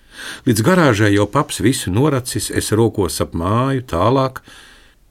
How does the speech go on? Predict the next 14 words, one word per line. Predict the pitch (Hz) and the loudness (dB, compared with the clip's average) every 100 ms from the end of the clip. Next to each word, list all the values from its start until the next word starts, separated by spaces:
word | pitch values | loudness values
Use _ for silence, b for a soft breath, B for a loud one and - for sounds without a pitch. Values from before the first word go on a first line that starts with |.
| - | -4
pēc | 82 - | -2 0
tam | 147 151 | 2 4
visu | 104 123 - | 2 0 -4
dāsni | 85 101 135 - 117 | 0 2 2 0 -4
saberu | - 107 85 76 | 0 0 0 -2
ar | 76 | -4
smiltīm, | - 95 147 170 123 95 | -2 2 2 2 -2 0
lai | 76 | -2
Zete | 71 85 123 - 110 | -2 0 -2 -2 -4
ar | |
saviem | 101 - 92 87 | -4 -4 -4 -4
kruķiem | - 95 - 82 | -4 -4 -4 -4
nepaslīd. | 80 101 73 - 62 57 - - _ - | -2 -4 -6 -8 -8 -10 -14 -20 _ -10
Dans | 92 113 156 143 - - | -2 0 2 0 -4 -8